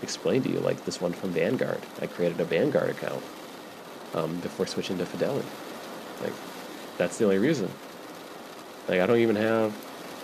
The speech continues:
money in Vanguard. I don't have any money at all.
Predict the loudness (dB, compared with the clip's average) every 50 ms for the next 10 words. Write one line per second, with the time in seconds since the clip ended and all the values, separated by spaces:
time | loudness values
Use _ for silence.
0 | -2 0 2 4 4 4 4 4 2 0 -4 -4 -4 -4 -4 -4 -4 -6 -8 -10
1 | -10 -12 -12 -12 -12 -14 -14 -14 -14 -14 -14 -14 -14 -14 -14 -14 -14 -14 -14 -14
2 | -14 -14 -12 -12 -12 -12 -12 -12 -12 -12 -6 -2 2 4 4 6 6 6 6 6
3 | 6 6 6 6 6 6 4 2 0